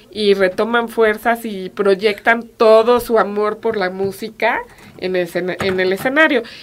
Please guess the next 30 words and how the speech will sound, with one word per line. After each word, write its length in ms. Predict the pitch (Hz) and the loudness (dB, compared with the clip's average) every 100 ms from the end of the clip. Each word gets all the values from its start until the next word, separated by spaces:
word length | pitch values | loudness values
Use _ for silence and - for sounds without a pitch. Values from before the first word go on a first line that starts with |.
| - | -2
Y 140 | 254 | 4
ahí 380 | 302 330 302 311 | 6 6 6 6
es 280 | 277 277 - - | 4 2 -10 -12
muy 200 | 247 320 | -4 -2
tranquilo, 460 | 320 359 359 359 269 | 0 0 2 2 2
es 100 | 262 | 2
familiar, 600 | 294 285 233 214 226 330 - - - - - | 0 0 2 4 4 4 -2 -6 -10 -14 -10
eh, 440 | - 202 202 202 202 | 0 4 6 4 2
tiene 300 | 262 262 277 | 0 4 4
diferentes 560 | 254 - 220 214 262 233 | 2 0 0 0 0 2
horarios 720 | 196 196 196 240 370 - - - - - | 6 6 6 4 4 0 -12 -20 -20 -10
y 180 | 233 220 | -8 2
cuesta 360 | 262 247 302 | 4 4 4
más 200 | 294 277 | 2 2
o 60 | 262 | 0
menos 320 | 254 247 247 | 0 -2 -2
entre 300 | 226 220 202 | -4 -4 -6
quince 340 | - 277 285 320 | -4 -6 -4 -2
y 40 | |
treinta 260 | 247 220 190 | -2 -2 -4
y 60 | |
cinco 320 | 196 214 240 | -6 -6 -2
dólares, 440 | 226 208 214 233 - - - - | 0 0 -2 -4 -10 -20 -20 -6
depende 500 | 214 214 240 233 240 | -2 2 4 4 4
de 60 | 220 | 2
dónde 180 | 220 | 0
te 120 | 214 185 | -2 0
vayas 320 | 190 190 190 | 0 -2 -6
a 60 | |
sentar. 400 | 175 - - 131 | -12 -10 -6 -8